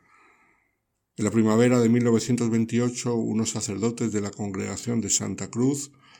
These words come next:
fundada en Francia en mil ochocientos treinta y siete por el beato Basil Anthony Marie Moreau, visitaron la Catedral de Scranton en busca de vocaciones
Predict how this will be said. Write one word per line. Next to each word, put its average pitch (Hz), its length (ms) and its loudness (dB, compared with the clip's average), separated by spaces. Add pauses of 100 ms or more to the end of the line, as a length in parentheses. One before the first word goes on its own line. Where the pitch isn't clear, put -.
(100)
fundada 104 440 -2
en 95 120 -6
Francia 110 760 -4 (440)
en 95 220 -6
mil 104 180 0
ochocientos 101 560 -6
treinta 98 320 -6
y 90 80 -6
siete 117 720 -2 (480)
por 101 160 -4
el 101 120 0
beato 107 460 0
Basil 104 720 0
Anthony 107 480 -4
Marie 98 380 -2
Moreau, 104 640 -4 (920)
visitaron 117 1120 2 (180)
la 107 140 -6
Catedral 107 440 0
de 104 80 -2
Scranton 117 580 0
en 101 100 -2
busca 113 320 -2
de 104 80 0
vocaciones 101 840 -2